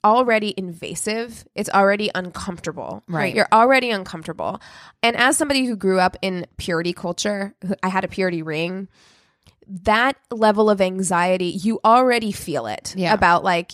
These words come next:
Speaker 1: your parents' disapproval or your community's disapproval about you possibly engaging in any kind of sexual activity. So the amount of anxiety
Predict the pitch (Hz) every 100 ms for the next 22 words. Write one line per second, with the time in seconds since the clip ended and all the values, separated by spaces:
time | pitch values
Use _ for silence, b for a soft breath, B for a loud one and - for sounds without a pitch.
0 | - 196 185 180 175 165 - _ 170 196
1 | 190 185 - 180 185 190 180 175 175 175
2 | - 180 175 170 160 202 185 185 175 175
3 | 175 180 - 170 170 165 - 175 156 160
4 | - - 180 175 165 160 170 175 175 170
5 | 160 160 131 170 165 165 160 170 165 180
6 | 127 - 165 170 143 - 156 190 190 208
7 | 208 220 - - - 220 220 208 175 180
8 | 165 185 185 - - 143 202